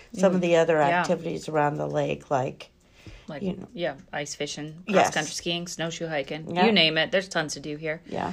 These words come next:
Speaker 2: So now after, so we stayed in Snappers for a while, but then, um, we were all dressed for outside. Like,
Speaker 1: Yes.
Speaker 2: we came prepared, and I was like, "If I took all the time to put all these layers on, we've gotta go outside."
Speaker 1: <laughs>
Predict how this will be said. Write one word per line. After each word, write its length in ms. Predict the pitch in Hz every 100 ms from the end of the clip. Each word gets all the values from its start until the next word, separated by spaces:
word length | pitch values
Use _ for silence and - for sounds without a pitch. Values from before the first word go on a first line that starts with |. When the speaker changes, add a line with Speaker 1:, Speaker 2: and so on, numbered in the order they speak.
| 185
Speaker 2:
So 180 | - 277
now 260 | 240 233 220
after, 680 | - 247 - 302 294 294 - - -
so 120 | 254
we 140 | 262
stayed 280 | 254 277 294
in 120 | 330
Snappers 480 | 285 285 262 233 226
for 160 | - 208
a 80 |
while, 400 | 202 202 180 180
but 200 | 185 196 202
then, 340 | 196 185 185 -
um, 320 | 165 151 160 - _ _ - - - - _ _ _ - _ _ _
we 180 | 220 269
were 160 | 277
all 220 | 190 214 214
dressed 380 | 202 196 185
for 100 | -
outside. 520 | 165 139 - 139 104 - -
Like, 220 | 185 165
Speaker 1:
Yes. 60 | 202
Speaker 2:
we 200 | 254 240
came 320 | 247 240 220
prepared, 600 | 208 196 180 147 147 156 - - -
and 100 | 202
I 120 | 208 208
was 120 | 202
like, 320 | 196 165 165 -
"If 160 | 202
I 340 | 220 285 370 339
took 280 | - 269
all 160 | 233 208
the 80 | 185
time 420 | 202 190 170 170
to 60 | 185
put 240 | 196 - -
all 220 | 185 196
these 240 | 202 190
layers 400 | 180 170 131 135
on, 300 | 131 127 131 135
we've 180 | 185 202
gotta 240 | 208 180
go 140 | 170 113
outside." 500 | 104 - - - - -
Speaker 1:
<laughs> 80 | -